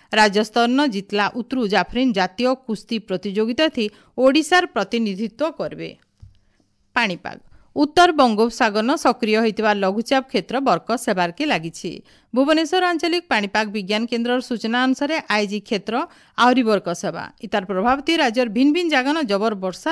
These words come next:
ଲାଗି ରହିଛି। ରାଇଜେ ଝକେର ନେଇକରି ଏସ୍ଆର୍ସିଙ୍କର ତରଫୁ ଜିଲ୍ଲାପାଳମାନଙ୍କୁ ସତର୍କ ରହିବାରକେ ପରାମର୍ଶ ଦିଆଯାଇଛି। ସିଆଡ଼େ ଆଇବା କାଲିଠାନୁ ରାଜ୍ୟର ନଦୀମାନକେ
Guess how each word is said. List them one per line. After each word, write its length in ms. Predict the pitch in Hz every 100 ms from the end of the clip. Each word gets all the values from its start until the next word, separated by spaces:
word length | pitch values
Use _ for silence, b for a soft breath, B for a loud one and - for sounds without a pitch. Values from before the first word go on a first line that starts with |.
| 302
ଲାଗି 220 | 180 185
ରହିଛି। 360 | 190 185 - 185 - b b b 226
ରାଇଜେ 340 | 220 208 220 202
ଝକେର 340 | 226 220 285 285 220
ନେଇକରି 380 | 196 214 233 302 302 b b
ଏସ୍ଆର୍ସିଙ୍କର 720 | 233 262 277 269 302 294 311 294
ତରଫୁ 280 | 233 190 254 214
ଜିଲ୍ଲାପାଳମାନଙ୍କୁ 840 | 214 214 220 233 240 233 214 214 247
ସତର୍କ 420 | 226 196 214 196 196
ରହିବାରକେ 400 | 214 254 294 320
ପରାମର୍ଶ 440 | 226 190 196 254 294 220
ଦିଆଯାଇଛି। 500 | 175 160 165 - - - b b
ସିଆଡ଼େ 380 | - 415 311 339 320
ଆଇବା 240 | 220 220 220
କାଲିଠାନୁ 480 | 226 220 220 302 311 285
ରାଜ୍ୟର 280 | 190 208 208 196
ନଦୀମାନକେ 480 | 190 247 247 254